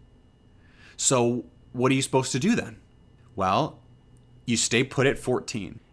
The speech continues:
And let me be clear, if Derwin James is not available at fourteen,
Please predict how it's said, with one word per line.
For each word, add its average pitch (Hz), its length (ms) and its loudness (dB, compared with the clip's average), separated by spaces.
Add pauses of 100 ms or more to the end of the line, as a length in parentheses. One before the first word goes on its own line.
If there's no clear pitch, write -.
(140)
And 113 180 2
let 135 140 4
me 147 100 6
be 139 160 2
clear, 104 460 0
if - 440 0 (540)
Derwin 156 420 4
James 107 640 2 (140)
is 104 160 -2
not 113 260 4
available 110 480 2
at 95 140 -2
fourteen, 90 640 -8